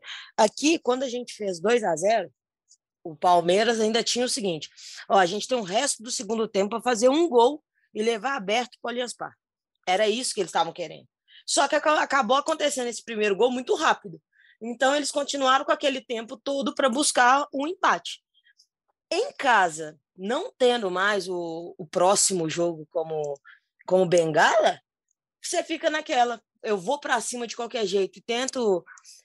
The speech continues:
controlar esse jogo e acabo me expondo mais, porque tem esse medo também.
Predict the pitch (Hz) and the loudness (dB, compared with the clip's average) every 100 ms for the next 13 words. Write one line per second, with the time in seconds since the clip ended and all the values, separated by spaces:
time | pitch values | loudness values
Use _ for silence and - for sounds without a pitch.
0 | _ 214 233 226 208 214 220 226 196 190 | _ 0 2 4 4 4 2 -2 -2 0
1 | 240 208 - - _ _ _ 226 226 226 | 0 0 -6 -18 _ _ _ -2 0 2
2 | 233 226 233 208 - 208 226 202 196 247 | 2 0 -6 -8 -6 -6 -4 -2 0 0
3 | 320 370 - - _ 220 277 320 466 392 | 0 -6 -10 -16 _ -2 0 2 2 4
4 | 262 233 185 202 170 147 | 4 2 0 -4 -2 -4